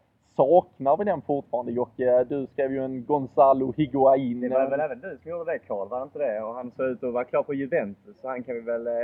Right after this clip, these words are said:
Speaker 2: ticka av på listan. Han lär inte komma, men, eh,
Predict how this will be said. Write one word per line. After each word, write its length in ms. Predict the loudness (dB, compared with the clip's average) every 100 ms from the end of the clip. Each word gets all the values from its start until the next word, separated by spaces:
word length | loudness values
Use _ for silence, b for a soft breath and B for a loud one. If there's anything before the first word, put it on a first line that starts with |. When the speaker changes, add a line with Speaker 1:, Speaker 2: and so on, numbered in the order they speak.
| -6 _
Speaker 2:
ticka 260 | -12 -4 -2
av 180 | -2 -6 -10
på 60 |
listan. 460 | -10 -10 _ -12 -10
Han 140 | -14
lär 320 | -12 -8 -6 -8
inte 160 | -12
komma, 400 | -12 -12 -12 -16
men, 360 | -16 -12 -10 -8
eh, 440 | -6 -6 -4 -4